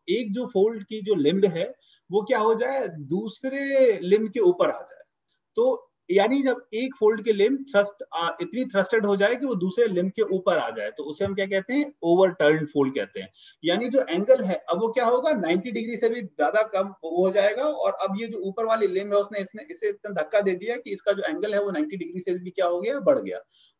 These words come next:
तो अब ये क्या कहलाएगा, ओवरटर्न fold कहलाएगा। उसके बाद होता है हमारा recumbent fold।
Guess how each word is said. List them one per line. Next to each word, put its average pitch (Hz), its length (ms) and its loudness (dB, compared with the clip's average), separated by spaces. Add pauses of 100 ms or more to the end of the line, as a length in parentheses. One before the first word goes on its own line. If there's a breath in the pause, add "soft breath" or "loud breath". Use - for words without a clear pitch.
तो 202 60 -6
अब 196 220 0
ये 226 100 -4
क्या 226 140 -4
कहलाएगा, 220 460 -2
ओवरटर्न 208 840 2 (240)
fold 131 240 0
कहलाएगा। 95 520 -12 (600 soft breath)
उसके 220 220 -2
बाद 233 220 0
होता 240 220 -2
है 226 120 0
हमारा 226 340 -2 (460)
recumbent 202 580 4
fold। 98 260 -8